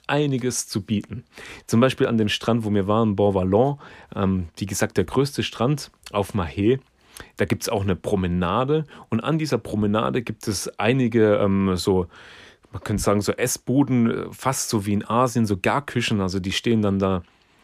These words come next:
am, am Strand fast, an, an dieser Promenade, ein bisschen nach hinten versetzt und grillen da Fisch und machen Currys und alles Mögliche und du kannst da super günstig Fisch essen gehen und Currys essen gehen. Es ist super lecker. Da gibt's auch direkt, ähm, eine, eine Bar quasi,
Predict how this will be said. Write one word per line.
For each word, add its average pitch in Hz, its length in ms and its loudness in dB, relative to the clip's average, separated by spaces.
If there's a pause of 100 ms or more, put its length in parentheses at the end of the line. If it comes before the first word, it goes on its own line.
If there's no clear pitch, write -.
(200)
am, 98 280 0
am 101 100 -2
Strand 117 400 0
fast, - 420 -4
an, 98 280 0
an 101 180 -2
dieser 98 160 -2
Promenade, 107 760 0
ein 110 60 -4
bisschen 98 200 -4
nach 87 120 -2
hinten 143 260 -2
versetzt - 500 -6 (200)
und 95 180 -4
grillen 120 340 2
da 113 120 4
Fisch - 500 -2 (240)
und 107 160 -8
machen 117 560 -2
Currys 131 640 0 (240)
und 113 300 0
alles 120 320 0
Mögliche 120 400 0
und 113 80 0
du 104 80 -2
kannst 107 260 -2
da 110 80 2
super 135 520 0
günstig - 640 -2 (180)
Fisch - 340 -2
essen 110 380 -2
gehen 107 200 2
und 104 160 -2
Currys 120 420 0
essen 104 340 -2
gehen. 101 280 2 (280)
Es 92 100 -4
ist 101 140 -2
super 117 260 0
lecker. 101 400 2
Da - 80 -4
gibt's 104 240 -4
auch 104 120 -4
direkt, 107 480 -4
ähm, 95 260 0
eine, 95 280 -2
eine 101 120 -4
Bar 127 340 2
quasi, 131 560 -2